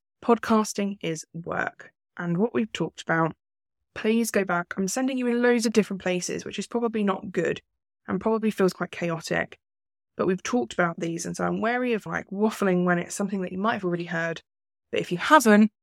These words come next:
the last two episodes, we talked about how podcasting is a great way to show up in your business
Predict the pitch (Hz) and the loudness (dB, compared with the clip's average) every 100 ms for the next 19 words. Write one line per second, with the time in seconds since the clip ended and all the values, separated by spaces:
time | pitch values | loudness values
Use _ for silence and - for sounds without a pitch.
0 | _ _ _ _ - 214 226 220 - 175 | _ _ _ _ 6 8 8 4 0 -2
1 | 175 - 165 165 160 - 175 - 190 190 | -2 -6 -4 -4 -6 -8 -8 -2 -2 -2
2 | 180 160 160 165 - _ _ _ - - | -6 -6 -6 -6 -10 _ _ _ -4 4
3 | 185 180 175 - - 190 - 190 - 175 | 8 8 6 4 0 -2 0 0 2 0
4 | 170 180 170 170 170 - 180 175 - 170 | 0 0 0 0 -2 -4 -2 -2 -2 -4
5 | 165 160 160 160 - | -4 -4 -6 -8 -10